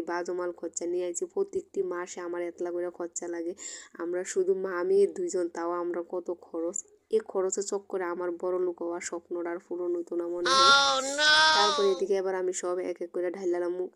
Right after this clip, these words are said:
আমার সব করতে হয়, বাইরের কাজটা আমার করতে হয়, ভেতর মানে ঘরের কাজও আমারই করতে হয়। তারপর আমার ঘর দুয়ার কেমন নোংরা হয়ে রয়েছে তোমরা দেখতেছো।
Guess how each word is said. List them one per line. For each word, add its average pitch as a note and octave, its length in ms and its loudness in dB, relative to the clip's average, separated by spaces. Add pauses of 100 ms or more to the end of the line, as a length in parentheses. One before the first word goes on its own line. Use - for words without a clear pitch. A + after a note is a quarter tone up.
(140)
আমার F#3+ 160 -2 (100)
সব G#3 140 0 (100)
করতে F3+ 200 -2
হয়, F3 180 2
বাইরের F3+ 340 0
কাজটা F#3+ 280 -2 (180)
আমার F3+ 260 -2
করতে F3+ 260 -6
হয়, F#3 200 0
ভেতর F3 340 -4
মানে E3+ 140 -2 (100)
ঘরের F3 300 0
কাজও F3+ 220 -4 (120)
আমারই E3+ 320 -2
করতে F3 240 -8
হয়। F3 100 -4 (440)
তারপর G3 240 -2 (100)
আমার F3+ 220 2
ঘর F3 200 4
দুয়ার F3+ 220 0
কেমন F3+ 280 0
নোংরা F3 240 2
হয়ে F3 120 4
রয়েছে F3+ 240 -2
তোমরা E3+ 200 -2 (120)
দেখতেছো। E3+ 440 -6